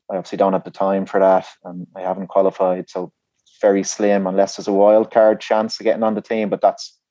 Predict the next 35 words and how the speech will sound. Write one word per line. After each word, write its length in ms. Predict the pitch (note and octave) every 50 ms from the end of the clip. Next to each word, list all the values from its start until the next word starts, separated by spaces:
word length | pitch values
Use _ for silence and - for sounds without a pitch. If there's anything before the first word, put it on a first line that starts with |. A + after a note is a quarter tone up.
| _ _ -
very 220 | G#2 G2 F#2+ F#2+
slim 320 | F#2 - G2+ G2 F#2+ F#2
chance 280 | F2 - G2 F#2+ F#2+ -
at 60 | -
the 80 | - G2
moment. 380 | F#2+ G2+ G#2 G#2 G2+ F#2+ F2+
So 280 | - - G#2 G2+ - - - - _ _ _ _ _ _ _ _ -
I'd 140 | - A#2 A#2
be 60 | B2+
looking 260 | A2 A2+ A2 - G#2
at 140 | F#2+ F#2+ -
Dublin. 400 | - G#2 G2 F#2+ G#2 G2+ G2+ F2+ _ _ _ _ _ _ _ _ _ _ _
So 580 | - - - C3 A#2 A2+ A2+ A2+ A2 A2 - - _ _ _ _ _ _ _ -
it 100 | B2+ -
just 160 | D#3 C#3 -
means 240 | C#3+ B2+ B2 A#2 G#2+
I'll 80 | G2+
have 160 | G#2+ A2+ A2
to 80 | - A2
gradually 540 | F#2 G#2+ G#2+ A2 G2 G#2 G2 G2 G2 F2 _ _ _ _ _ _ _ _ _
ramp 320 | - A2+ G2+ G2+ G#2 - -
things 260 | - G2+ G2 F#2 F2
up 220 | G2+ G2 - -
as, 240 | F#2 F#2 F2 - -
as 240 | - G2 F#2+ E2+ -
the, 220 | - F#2 F#2 -
the 100 | F3+ G3
months 240 | F#3+ F#3+ - F2+ -
go 160 | - - F#2+
on 180 | F#2 F#2 F#2+ F#2
through 140 | - - F#2+
the 80 | F#2
summer 420 | F2+ - G2+ F#2+ F#2 F2+ F2 F2 -
and, 340 | G2 F#2+ F2+ F2+ F2+ F2 F2
um, 400 | F2 F2 F2 F2 E2+ E2+ E2+